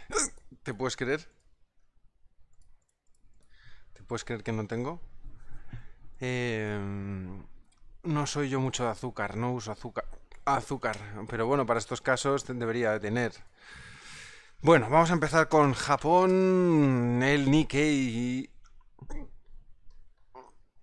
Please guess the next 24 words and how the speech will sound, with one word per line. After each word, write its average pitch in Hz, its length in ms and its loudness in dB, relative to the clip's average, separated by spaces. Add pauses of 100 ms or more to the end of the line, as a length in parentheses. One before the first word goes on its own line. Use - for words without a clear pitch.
(3250)
No, 117 260 0
no 120 140 -2
puedo 123 200 0
ponerme 113 320 -2
ahora 104 180 -2
a - 20 -6
hacer 104 180 -12
eso, - 180 -12
chicos, 98 340 -14
estoy 98 260 -14
dando 101 240 -10
clase. - 340 -18 (540)
Estoy 123 220 -8
esperando 123 340 0
que 117 80 -2
Rigoberto 113 460 -2
me 110 120 0
diga 107 180 -2
su 104 120 -10
técnica 104 420 -6
sagrada, 95 460 -8
su - 200 -16
técnica 104 400 -8
secreta. 101 540 -10